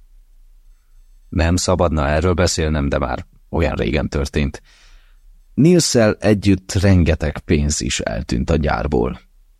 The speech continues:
Valamint nyoma veszett jó néhány ruhájának, a bőröndjének és az útlevelének is. Miért nem jelentették be a rendőrségen az elveszett pénzt? Anyám nem engedte. Azt állította, hogy a könyvelésben van a hiba,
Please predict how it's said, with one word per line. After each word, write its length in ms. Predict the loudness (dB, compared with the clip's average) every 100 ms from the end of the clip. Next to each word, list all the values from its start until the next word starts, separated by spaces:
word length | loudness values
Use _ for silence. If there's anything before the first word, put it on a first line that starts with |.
| -14 0
Valamint 560 | 4 4 4 2 2
nyoma 280 | 4 6 6
veszett 380 | 4 0 -2 2
jó 180 | 4 4
néhány 360 | 4 2 2
ruhájának, 960 | 0 -2 -2 -2 -2 -2 -2 -4 -8 -14 -4
a 120 | -2
bőröndjének 800 | 2 2 2 0 0 0 0 0
és 180 | 0
az 220 | -2 -4 -4
útlevelének 840 | -4 -2 -2 -2 -2 -6 -6 -6 -6
is. 320 | -8 -10 -16 -20 -20 -20 -20 -20 -20 -20 -20 -20 -12 -2
Miért 360 | 2 2 2
nem 140 | 0 0
jelentették 640 | 0 0 -2 -2 -2 0
be 120 | 0
a 40 |
rendőrségen 760 | 0 0 0 -2 -2 -4 -2 -2
az 180 | -2 -4
elveszett 460 | -4 -4 -6 -8
pénzt? 480 | -8 -8 -8 -12 -16 _ -20 _ -20 -20 -20 _ 0
Anyám 380 | 4 4 4
nem 200 | 4 2
engedte. 640 | 2 2 -2 -2 -4 -6 -8 -20 -18 -6
Azt 240 | -4 0
állította, 560 | 2 2 2 0 2 2
hogy 200 | 2 0
a 80 | 0
könyvelésben 800 | 2 2 2 2 0 0 -2 0
van 120 | 0
a 60 |
hiba, 340 | 0 0 -2